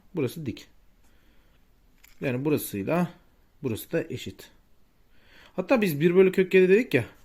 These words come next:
Tan gamma bir bölü kök yedi ise üç. Üç ile genişletelim. Burası üç kök yedi. Üç kök yedi.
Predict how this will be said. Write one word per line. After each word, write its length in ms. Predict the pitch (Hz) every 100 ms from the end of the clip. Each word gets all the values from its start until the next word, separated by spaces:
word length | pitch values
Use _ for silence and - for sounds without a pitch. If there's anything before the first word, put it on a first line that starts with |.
| - _ _
Tan 160 | 165 185
gamma 260 | 208 190
bir 120 | 170
bölü 160 | 175 180
kök 220 | 190 185
yedi 120 | 214
ise 160 | 247 -
üç. 300 | 202 208 - _ _ _ _ _ _ _ _ 190
Üç 140 | 180
ile 100 | 185
genişletelim. 560 | 143 131 139 123 202 240
Burası 300 | 180 139 190
üç 140 | 202 -
kök 200 | 117 98
yedi. 160 | 87 - _ _ _ _ _ _ _ _ _ _ _ _ _ _ _ - _ _ _ _ _ _ _ _ _ _ _ -
Üç 200 | 165 -
kök 220 | 147 147
yedi. 200 | 107 101